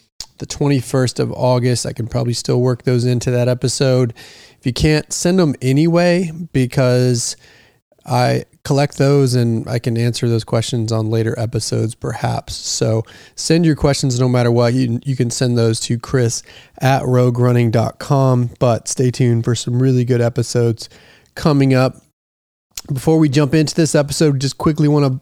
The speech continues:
plug my partner, Zencastr. They're a podcast platform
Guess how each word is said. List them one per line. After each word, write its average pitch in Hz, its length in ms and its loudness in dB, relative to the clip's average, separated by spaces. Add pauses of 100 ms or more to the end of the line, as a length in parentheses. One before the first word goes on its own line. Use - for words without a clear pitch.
(140)
plug 143 240 0
my 131 140 0
partner, 131 360 0
Zencastr. 123 760 0 (380)
They're 139 140 0
a 120 140 4
podcast 123 920 0 (120)
platform 117 800 -2